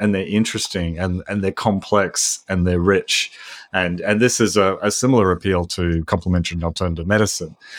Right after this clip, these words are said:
compared to your typical hospital medicine. There's a backstory, you know, there's colors, there's diagrams. It's, you can get into it. It's baroque.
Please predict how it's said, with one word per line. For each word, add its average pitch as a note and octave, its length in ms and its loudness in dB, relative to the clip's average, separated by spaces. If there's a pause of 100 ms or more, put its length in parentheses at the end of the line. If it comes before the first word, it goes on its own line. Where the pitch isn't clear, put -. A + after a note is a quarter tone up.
(200)
compared F#2 360 0
to E2+ 140 0 (140)
your E2+ 120 -4
typical F2 360 0
hospital F#2+ 400 2
medicine. F#2 540 -2 (320)
There's D#3+ 140 4
a D#3 60 4
backstory, G#2+ 760 0
you G#2+ 80 0
know, A#2 140 2
there's A#2 200 -2
colors, G#2+ 500 2
there's A2+ 140 -2
diagrams. F2+ 760 0
It's, - 260 -12
you A2+ 140 -2
can G#2+ 160 -2
get B2 240 2
into G#2 320 -2
it. E2+ 100 -4
It's G2 180 -6
baroque. F#2 640 2